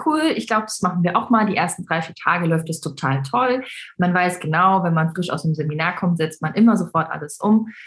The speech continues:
Was ist wichtig, ähm, dass hier einfach auch der Anschluss gewährleistet ist? Also wenn ich das jetzt höre und wenn ich jetzt sage, „Boah, das finde ich richtig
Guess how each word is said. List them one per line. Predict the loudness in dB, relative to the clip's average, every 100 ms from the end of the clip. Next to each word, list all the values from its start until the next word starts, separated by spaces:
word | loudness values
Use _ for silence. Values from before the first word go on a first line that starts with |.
| -20 -20 _ _ _ -10 0
Was | 0 2
ist | -2 -4 -2
wichtig, | 2 4 2 0 2 2 -2 -14 -20 -4
ähm, | 0 2 2 2 0 -4 _
dass | -2 -2 -6 -18 _
hier | -2 4 6 6 4
einfach | 2 2 0 2
auch | 0 0 -4
der | -4 0
Anschluss | 2 2 2 -2
gewährleistet | -2 0 0 -2 -4 -10
ist? | -6
Also | -2 0 0
wenn | 4 4
ich | 4
das | 2
jetzt | -2 -4 -2
höre | 0 2 4
und | 4
wenn | 4 2
ich |
jetzt | -2 -2
sage, | -2 -4
„Boah, | -4 -4 -4
das | 0
finde | 4 4
ich | 2
richtig | -2 -4